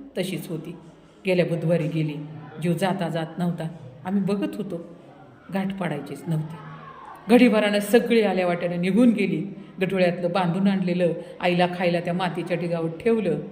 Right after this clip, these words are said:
कावकाव करत रानकावळं भोवती जमली. ती बाजूला झाली आणि पिंडावर घसल्यावानी कावळं त्यावर नाचू लागलं. किती कष्टाने तिनं वाट तुडवली होती,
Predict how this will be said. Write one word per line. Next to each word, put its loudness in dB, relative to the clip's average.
कावकाव 0
करत -4
रानकावळं -2
भोवती -2
जमली. -8
ती -2
बाजूला 6
झाली 0
आणि -2
पिंडावर 6
घसल्यावानी -2
कावळं 4
त्यावर -2
नाचू -6
लागलं. -6
किती -2
कष्टाने 4
तिनं 2
वाट 0
तुडवली -2
होती, -6